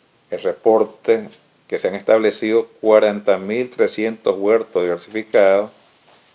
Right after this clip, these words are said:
con la entrega de dos punto dos millones de plántulas, de hortalizas, enramadas, medicinales,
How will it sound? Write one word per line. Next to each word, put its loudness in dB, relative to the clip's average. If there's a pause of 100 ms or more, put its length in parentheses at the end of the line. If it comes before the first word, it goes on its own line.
(420)
con -4
la 0
entrega 2
de 2
dos 4
punto -4
dos 0
millones -4 (800)
de -8
plántulas, -2
de -2
hortalizas, -4
enramadas, -2
medicinales, -6